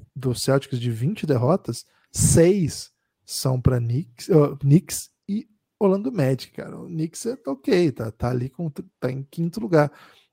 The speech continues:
O Orlando Magic tá em décimo terceiro. O Celtics tem que parar de perder esse tipo de jogo, né?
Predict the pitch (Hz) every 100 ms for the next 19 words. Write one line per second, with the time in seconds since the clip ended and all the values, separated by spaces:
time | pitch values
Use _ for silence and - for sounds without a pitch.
0 | _ 131 120 113 113 135 127 127 147 175
1 | 165 143 131 - _ _ _ _ _ _
2 | _ _ - 147 - 147 151 190 135 -
3 | 143 117 - 123 - 151 127 - 123